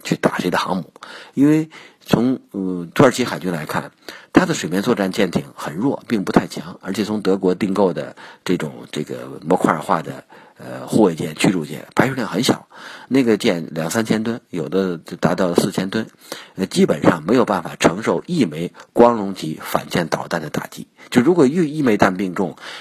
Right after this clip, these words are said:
凭借五百公斤这个高爆炸药的这种杀伤能力，有可能这条船就一条变两条，然后沉入海底，成为这个一个古董。所以这艘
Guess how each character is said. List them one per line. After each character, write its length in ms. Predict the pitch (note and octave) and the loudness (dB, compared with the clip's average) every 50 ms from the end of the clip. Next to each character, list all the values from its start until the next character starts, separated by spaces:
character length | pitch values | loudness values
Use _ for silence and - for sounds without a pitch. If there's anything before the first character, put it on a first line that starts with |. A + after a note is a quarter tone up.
| - - | -6 -2
凭 160 | - F#2 G2 | -2 -2 0
借 140 | F#2 G#2 F#2 | 0 0 2
五 120 | E2 F#2 G2+ | 2 2 0
百 160 | G2 D#2+ D2 | 0 -2 -4
公 200 | - - E2+ D#2+ | -4 -8 -6 -4
斤 260 | F2 F2+ F2 F2 D#2+ | -2 -2 -2 -2 -4
这 140 | - - D#2 | -6 -6 -6
个 80 | D2 C#2+ | -6 -6
高 200 | - - F#2 F2+ | -4 -4 -4 -2
爆 180 | F#2+ F2+ D#2+ | 0 0 -2
炸 180 | D#2 E2 E2+ E2 | -2 -2 -2 0
药 220 | F2+ F#2 E2+ D#2 | 0 0 0 -2
的 300 | C#2+ C2+ - - - - - | -6 -10 -12 -12 -12 -8 -6
这 100 | - E2 | -6 -4
种 200 | D2+ - B1+ B1 B1 B1+ - - C2+ | -4 -6 -8 -10 -14 -18 -18 -12 -4
杀 180 | - - F2 F2+ | -2 0 0 0
伤 160 | - F#2+ F2+ | -2 -4 -4
能 160 | D2+ - D2 | -6 -6 -6
力， 180 | F2 E2 C#2+ - - - - - - | -6 -6 -6 -8 -12 -18 -18 -14 -4
有 120 | - F#2 F#2+ | -2 0 0
可 120 | - E2+ | 0 -2
能 80 | D2 - | -4 -4
这 100 | - F2 | -2 0
条 160 | D#2+ F2 E2 | 0 0 2
船 280 | - - - - D2+ | 2 2 2 2 -2
就 120 | D#2 - E2 | -8 -6 -4
一 120 | A2 G#2+ | -2 0
条 180 | - - - F2 | 2 2 0 0
变 180 | - G#2+ F2+ | -2 -2 -4
两 220 | D#2+ D2 - D#2+ D#2+ | -4 -6 -8 -8 -8
条， 260 | - - E2+ G2 - _ - | -6 -4 -4 -4 -6 _ -12
然 120 | - - | -10 -8
后 100 | - E2+ | -6 0
沉 160 | E2 - - E2 | 4 4 4 4
入 100 | F2+ F2 | 2 -2
海 200 | - - D2 - | -4 -4 -4 -2
底， 200 | - C#2+ - - - - - - - _ - - - | -4 -4 -6 -10 -20 -20 -20 -20 -20 _ -14 0 2
成 180 | - F2+ E2 | 2 2 2
为 140 | E2 E2 D#2+ | 0 -4 -6
这 140 | D#2 E2 D#2 | -6 -6 -6
个 240 | D2 D2 C2 - - - - - - _ _ | -6 -6 -8 -10 -12 -18 -20 -20 -20 _ _
一 100 | - E2 | -4 -4
个 140 | D#2+ E2 - | -4 -4 -4
古 200 | - E2 F2 D2 | -2 0 0 0
董。 160 | - - - _ _ _ _ _ _ _ _ _ _ _ _ _ _ _ _ _ _ _ _ - _ _ - - - - - - | 0 -2 -8 _ _ _ _ _ _ _ _ _ _ _ _ _ _ _ _ _ _ _ _ -20 _ _ -16 -16 -16 -16 -10 -2
所 120 | - D3+ | 2 4
以 80 | D3+ D3+ | 4 6
这 200 | - - C#4+ C4 | 6 6 4 6
艘 340 | - - F2 E2+ E2+ - | 4 2 0 -2 -4 -6